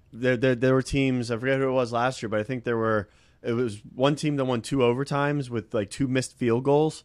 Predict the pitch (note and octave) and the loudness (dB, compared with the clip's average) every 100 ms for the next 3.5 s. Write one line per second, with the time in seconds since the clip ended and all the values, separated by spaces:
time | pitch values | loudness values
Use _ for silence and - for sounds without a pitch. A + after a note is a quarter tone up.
0 | _ _ _ _ - A#2 A2+ A2 G#2 G2+ | _ _ _ _ -6 0 2 2 0 -2
1 | F#2+ F#2+ - A#2 A2+ A2+ A2 A#2+ A#2+ A#2 | -4 -6 -6 -4 -2 0 2 4 4 4
2 | B2 A#2+ C3 B2 B2+ A#2+ - A2 A#2+ B2 | 4 4 4 4 2 -2 -4 -2 0 2
3 | A2 G#2+ G#2+ G#2 | 0 0 -2 -4